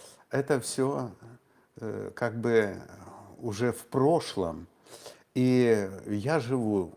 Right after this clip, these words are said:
будущим, и мне, э, как бы я делал ей седьмое предложение». И для нее это было настолько ясно,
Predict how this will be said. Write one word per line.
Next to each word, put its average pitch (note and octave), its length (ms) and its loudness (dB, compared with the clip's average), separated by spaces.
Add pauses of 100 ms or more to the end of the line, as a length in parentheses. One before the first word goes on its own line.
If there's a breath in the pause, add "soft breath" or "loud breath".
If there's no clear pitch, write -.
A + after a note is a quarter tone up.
будущим, A2 920 -2
и A#2+ 140 2
мне, C#3+ 400 2 (380 soft breath)
э, A#2+ 200 0
как B2+ 260 -2
бы A2+ 520 4
я C3 240 2
делал C3 440 2
ей A#2+ 320 -2
седьмое B2+ 540 0
предложение». F#2 880 -4 (880 soft breath)
И B2 100 4
для B2 180 8
нее D3+ 420 4
это D3+ 220 4
было C3+ 360 2
настолько B2+ 920 0
ясно, A#2+ 840 -2